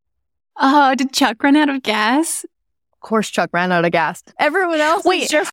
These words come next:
Speaker 1: I assume you all left with the same amount of fuel. How
Speaker 2: Oh,
Speaker 1: did
Speaker 2: yeah.
Speaker 1: only, how did only he run it? Well, 'cause was he going faster than everybody else?
Speaker 2: Well, I don't know if he's going faster than anyone else, but he's definitely putting more miles in on that thing because
Speaker 1: <laughs>
Speaker 2: you know anything about Chuck, he's not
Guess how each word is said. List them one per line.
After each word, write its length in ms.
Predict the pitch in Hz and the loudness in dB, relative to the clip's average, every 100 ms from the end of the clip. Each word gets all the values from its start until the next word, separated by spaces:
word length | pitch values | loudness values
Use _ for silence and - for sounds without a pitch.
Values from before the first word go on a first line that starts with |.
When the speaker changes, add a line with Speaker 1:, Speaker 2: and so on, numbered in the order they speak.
| - | -8
Speaker 1:
I 140 | 349 | -2
assume 320 | 370 359 392 523 | -2 0 -2 0
you 100 | 523 | 2
all 240 | 269 277 294 | 4 4 4
left 220 | 285 - | 0 -2
with 120 | 370 | -8
the 80 | 277 | -6
same 280 | - 294 320 | -2 0 2
amount 360 | 320 285 262 240 | 4 4 4 0
of 80 | |
fuel. 340 | - - 339 311 | -2 -4 0 2
How 240 | 247 302 | 2 0
Speaker 2:
Oh, 40 | 392 | -2
Speaker 1:
did 80 | 254 | -2
Speaker 2:
yeah. 160 | 185 | 0
Speaker 1:
only, 400 | 311 330 320 262 - - | 2 2 4 2 -2 -10
how 200 | - 349 | -2 0
did 100 | 392 | 2
only 240 | 381 381 330 | 2 2 0
he 260 | - 427 | -2 -2
run 180 | 440 233 | 2 0
it? 80 | 185 | 0
Well, 120 | 202 | 0
'cause 160 | 233 233 | 2 2
was 120 | 220 | 4
he 140 | 226 233 | 4 4
going 240 | 233 233 | 2 2
faster 340 | 202 196 277 | 0 -2 -4
than 140 | 254 233 | 0 0
everybody 340 | 233 220 214 | 0 0 2
else? 300 | 196 254 359 | 4 4 2
Speaker 2:
Well, 180 | 254 277 | 2 2
I 120 | 247 | 2
don't 80 | 302 | 0
know 80 | 359 | -2
if 40 | 339 | 0
he's 140 | 294 | 2
going 220 | 262 226 | 2 0
faster 560 | - - 180 220 - 254 | -4 -2 0 0 -2 0
than 140 | 254 | 2
anyone 360 | 254 254 254 254 | 0 0 2 4
else, 200 | 262 262 | 2 0
but 80 | 233 | -2
he's 160 | 226 190 | -2 -2
definitely 420 | 202 214 262 262 | -2 -2 0 0
putting 260 | 262 247 214 | 0 0 2
more 160 | 208 | 2
miles 400 | 190 185 175 175 | 0 0 0 0
in 160 | 170 165 | 0 0
on 140 | 165 | 2
that 260 | 170 165 - | 2 0 0
thing 300 | 185 180 202 | -2 0 2
because 340 | 240 247 220 | 2 0 -4
Speaker 1:
<laughs> 140 | 247 247 | -4 0
Speaker 2:
you 80 | 240 | 2
know 220 | 247 330 | 2 2
anything 440 | 269 339 - 330 320 | 2 0 2 0 2
about 340 | 247 220 - | 2 2 -2
Chuck, 360 | - 226 190 - | 0 0 0 -2
he's 220 | 220 202 | -2 2
not 440 | 208 202 208 208 | 2 4 2 0